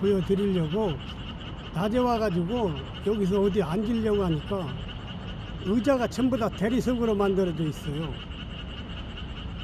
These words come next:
아예 앉아보니까 엉덩이가 뜨거워서 못 앉았겠더라고.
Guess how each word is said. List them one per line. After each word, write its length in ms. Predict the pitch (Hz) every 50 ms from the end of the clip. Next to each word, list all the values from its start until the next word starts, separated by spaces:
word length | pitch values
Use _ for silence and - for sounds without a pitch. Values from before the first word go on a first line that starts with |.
| - - - - - - - - - - - - - - -
아예 240 | 202 240 254 254
앉아보니까 680 | 226 185 190 254 226 269 247 220 247 233 214 175 233 196
엉덩이가 600 | 202 254 262 226 269 254 233 220 208 202 - -
뜨거워서 640 | 311 277 226 277 233 196 180 131 139 170 202 220 185 143
못 220 | 147 175 208 208
앉았겠더라고. 960 | 240 226 190 202 156 - 196 170 - - 165 139 135 120 - 120 123 147 143